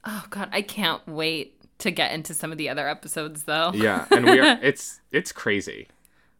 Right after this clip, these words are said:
Speaker 1: Oh, my gosh. This
Speaker 2: But
Speaker 1: is one of those shows I could talk about every episode, I feel like.
Speaker 2: Oh,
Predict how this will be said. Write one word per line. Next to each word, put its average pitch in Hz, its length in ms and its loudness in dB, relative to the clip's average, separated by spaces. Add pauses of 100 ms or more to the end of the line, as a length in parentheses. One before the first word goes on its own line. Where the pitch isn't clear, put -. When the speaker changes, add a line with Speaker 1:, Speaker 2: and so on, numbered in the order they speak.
Speaker 1:
Oh, 220 60 -12
my 190 160 -8
gosh. 175 400 -10
This - 180 -20 (420)
Speaker 2:
But - 260 10
Speaker 1:
is 294 40 6
one 269 80 2
of 254 60 2
those 247 160 4
shows 214 200 2
I 196 80 2
could 202 140 -6
talk 185 180 -4
about 180 240 -4
every 135 220 -8
episode, 135 340 -10
I 135 80 -10
feel 139 180 -12
like. 139 240 -12 (420)
Speaker 2:
Oh, 139 260 8